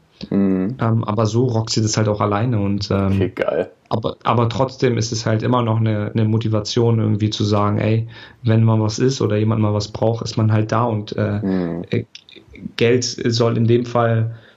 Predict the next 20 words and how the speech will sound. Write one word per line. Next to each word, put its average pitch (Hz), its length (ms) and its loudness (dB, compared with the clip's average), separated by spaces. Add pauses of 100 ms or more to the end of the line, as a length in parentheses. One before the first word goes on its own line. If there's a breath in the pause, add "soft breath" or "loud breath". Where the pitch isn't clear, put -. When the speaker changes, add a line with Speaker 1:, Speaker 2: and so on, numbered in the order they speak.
(300 loud breath)
Speaker 2:
ähm, 110 340 0
keine 120 220 0
Rolle 131 260 4
spielen, 104 480 -2
ne? 127 240 0 (380)
Speaker 1:
Mhm. 87 440 -4 (640)
Speaker 2:
Ja. 110 140 2
Speaker 1:
Okay, 185 240 4 (120)
cool. 151 180 2 (1120 loud breath)
Ja, 95 140 2
ich - 60 -2
fand 101 180 -2
es - 80 -12
interessant, 101 440 0
weil 92 80 0
das 90 120 -6
hast 98 200 -2
du 92 100 -2
bei, 92 160 2
ähm, 90 680 0